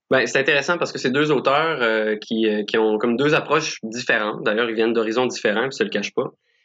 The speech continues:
Mais, euh, et qui arrivent donc à des, euh, à des conséquences qui sont, euh, qui sont complémentaires, on pourrait dire. Si je pense à,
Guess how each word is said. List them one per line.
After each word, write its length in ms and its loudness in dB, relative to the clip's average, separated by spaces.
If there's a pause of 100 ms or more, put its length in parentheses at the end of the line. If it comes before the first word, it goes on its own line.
(120)
Mais, 440 4
euh, 40 -18 (200)
et 240 0
qui 80 2
arrivent 260 0
donc 220 2
à 100 0
des, 220 -2
euh, 260 -4
à 100 -6
des 120 -6
conséquences 520 -2
qui 120 -14
sont, 260 2
euh, 800 -4
qui 60 -14
sont 100 0
complémentaires, 580 0
on 80 -4
pourrait 160 -10
dire. 200 -6 (280)
Si 240 -4
je 100 -2
pense 280 0
à, 180 -4